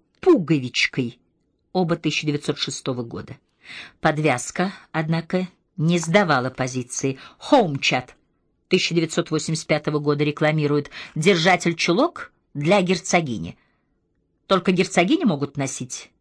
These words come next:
держатели, которые претендуют на то, чтобы быть подвязкой двадцатого века и полностью затмевают любую резинку с пряжкой, зажимом или тесемками.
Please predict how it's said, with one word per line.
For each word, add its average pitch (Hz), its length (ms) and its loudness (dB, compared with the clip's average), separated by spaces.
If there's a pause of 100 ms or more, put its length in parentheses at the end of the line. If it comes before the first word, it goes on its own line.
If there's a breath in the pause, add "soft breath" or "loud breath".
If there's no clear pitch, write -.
(140)
держатели, 127 680 -6 (680)
которые 202 260 2
претендуют 196 500 2
на 180 100 4
то, 185 120 0
чтобы 175 300 2
быть 170 420 0
подвязкой 160 560 0
двадцатого 147 520 0
века 185 360 -2 (460 soft breath)
и 294 100 6
полностью 165 640 2
затмевают 165 640 2
любую 156 320 4
резинку 151 500 0
с - 140 -12
пряжкой, 151 680 0 (220 loud breath)
зажимом 165 640 0 (280 loud breath)
или 220 380 0 (240)
тесемками. - 840 -4